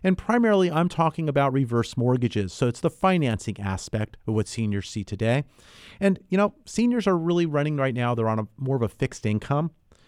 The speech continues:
Social Security r-, doesn't really cover the bills or expenses. I mean, you got a fear of outliving your income. I mean, rising costs of healthcare, prescriptions. I mean, you got unexpected expenses.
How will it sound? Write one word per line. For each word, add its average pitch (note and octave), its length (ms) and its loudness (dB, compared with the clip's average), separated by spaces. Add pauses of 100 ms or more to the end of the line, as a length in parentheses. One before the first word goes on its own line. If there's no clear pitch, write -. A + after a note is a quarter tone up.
(160)
Social B2+ 340 0
Security C#3 420 0
r-, A#2 160 0
doesn't A#2 280 -2
really A#2 180 0
cover B2 260 0
the A2 80 0
bills A#2 320 2
or G#2+ 100 -2
expenses. A2+ 680 -4 (440)
I E3 60 -4
mean, F#3 180 2
you E3+ 80 -10
got G3+ 180 2
a - 40 -2
fear G#3+ 220 0
of E3+ 80 2
outliving F3 400 2
your F#3 120 0
income. A#3+ 400 -6 (640)
I D#3+ 60 -2
mean, D#3 140 6
rising B2 320 2
costs C3+ 340 0
of - 80 -8
healthcare, A#2 420 -4
prescriptions. E3 720 -4
I D#3 60 0
mean, F3+ 160 0
you F#3+ 40 -6
got A3 180 0
unexpected A3+ 580 0
expenses. G3+ 580 -4